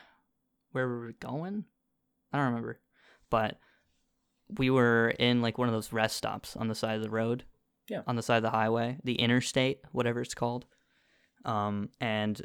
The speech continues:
Speaker 1: there were a few different restaurants. Well, I shouldn't say restaurants. They're fast food places.
Speaker 2: Yeah.
Speaker 1: Uh, most notably a Burger King, because that was one of the, like, three places open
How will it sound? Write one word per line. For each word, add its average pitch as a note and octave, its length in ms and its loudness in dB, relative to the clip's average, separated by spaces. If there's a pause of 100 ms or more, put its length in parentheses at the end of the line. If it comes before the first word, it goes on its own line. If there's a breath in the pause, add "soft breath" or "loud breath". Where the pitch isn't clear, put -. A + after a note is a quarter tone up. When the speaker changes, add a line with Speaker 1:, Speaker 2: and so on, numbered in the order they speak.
Speaker 1:
there A#2+ 160 2
were A2 200 2
a - 100 -4
few C#3 220 0
different C3+ 260 0
restaurants. - 800 -4 (680)
Well, B2 240 2
I B2+ 80 0
shouldn't B2+ 240 -2
say A2+ 140 2
restaurants. - 540 -8
They're C#3+ 180 -2
fast A#2+ 320 2
food G#2 240 -6
places. A2 500 -6 (420 soft breath)
Speaker 2:
Yeah. - 240 -4
Speaker 1:
Uh, G2+ 340 0 (280)
most C3 300 2
notably B2 640 4
a A#2+ 80 0
Burger C#3 320 4
King, - 260 -6 (340 soft breath)
because A#2+ 260 2
that B2+ 140 4
was B2+ 140 0
one B2 180 4
of A#2+ 140 0
the, G#2+ 380 2 (100)
like, A2 240 -2
three B2 320 -2
places B2 560 0
open A#2 460 0